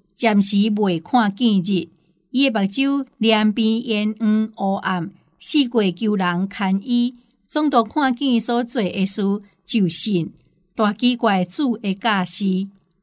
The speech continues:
保罗甲同伴对帕弗开船，到邦菲利亚的别家，约翰离开因，倒去耶路撒冷。因就对别家行，过去到比西底的安提阿。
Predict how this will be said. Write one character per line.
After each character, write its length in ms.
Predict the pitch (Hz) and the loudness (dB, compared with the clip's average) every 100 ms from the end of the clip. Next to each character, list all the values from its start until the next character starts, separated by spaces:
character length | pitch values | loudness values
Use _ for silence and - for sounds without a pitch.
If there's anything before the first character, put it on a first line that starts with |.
| _ | _
保 140 | 247 269 | -2 0
罗 220 | 240 190 | 0 -2
甲 100 | 262 | -4
同 320 | 247 214 208 | -4 -2 -2
伴 340 | 202 226 208 208 | -2 0 0 -2
对 220 | 277 240 | -2 -4
帕 320 | 233 247 220 | -2 -2 -2
弗 160 | 214 196 | -2 -4
开 300 | - 196 190 | -2 -2 -2
船， 440 | - 170 160 196 - _ _ _ _ | -2 -2 0 -2 -4 _ _ _ _
到 220 | 262 233 | 2 2
邦 300 | 196 208 202 | 2 0 0
菲 240 | 214 208 | 0 -2
利 180 | 196 190 | -2 -2
亚 300 | 180 214 226 | -2 -4 -4
的 160 | - 196 | -2 -4
别 200 | 196 175 - | -4 -10 -4
家， 380 | 226 220 220 233 _ _ | 0 2 0 -6 _ _
约 100 | 277 | -4
翰 340 | 247 220 208 202 | 0 0 0 2
离 160 | 185 | 0
开 180 | 170 208 | -2 0
因， 600 | 196 202 240 233 240 - _ | 0 2 2 2 0 -4 _
倒 160 | 247 220 | -2 0
去 140 | 247 220 | 2 0
耶 200 | 185 185 | 0 -2
路 140 | 170 | -2
撒 200 | 156 208 | -4 -4
冷。 300 | 208 220 175 - _ _ | -2 -2 -4 -10 _ _
因 160 | 233 269 | 0 2
就 160 | 233 | 2
对 260 | 196 269 233 | 2 0 0
别 160 | 202 | -2
家 320 | 175 220 214 220 | -6 -4 -2 -4
行， 480 | - 185 165 170 196 _ _ - | -4 -4 -2 -4 -8 _ _ 0
过 140 | 262 | 0
去 180 | 247 247 | 0 0
到 260 | 254 247 | 4 4
比 220 | 226 240 240 | 2 0 -2
西 260 | 233 202 | 0 -4
底 300 | 202 269 226 | -4 -2 -2
的 100 | 196 | -2
安 260 | - 196 196 | -2 0 0
提 220 | 208 190 | 0 -4
阿。 380 | 190 220 220 233 | -4 -4 -4 -6